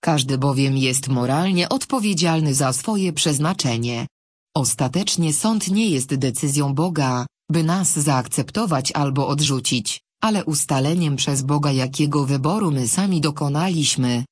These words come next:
wyboru przejawiającego się w naszych uczynkach.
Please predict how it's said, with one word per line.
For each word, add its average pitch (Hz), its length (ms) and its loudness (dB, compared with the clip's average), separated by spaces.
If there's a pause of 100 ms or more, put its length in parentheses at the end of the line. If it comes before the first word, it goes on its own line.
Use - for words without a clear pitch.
(140)
wyboru 131 580 0
przejawiającego 143 960 0
się 151 220 0
w 135 80 -2
naszych 151 440 0
uczynkach. 135 800 -2